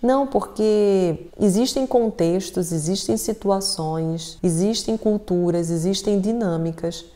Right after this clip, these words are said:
que muitas das vezes você não está olhando todo o contexto.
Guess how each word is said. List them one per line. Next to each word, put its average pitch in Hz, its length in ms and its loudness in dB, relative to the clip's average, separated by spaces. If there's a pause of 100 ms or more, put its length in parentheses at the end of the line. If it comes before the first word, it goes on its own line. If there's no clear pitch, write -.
(300)
que - 120 0
muitas 254 260 0
das 220 200 2
vezes 226 340 4
você 240 360 0
não 269 300 0
está 254 840 -4 (1700)
olhando 220 580 4
todo 240 340 2
o 240 40 -4
contexto. 190 840 -4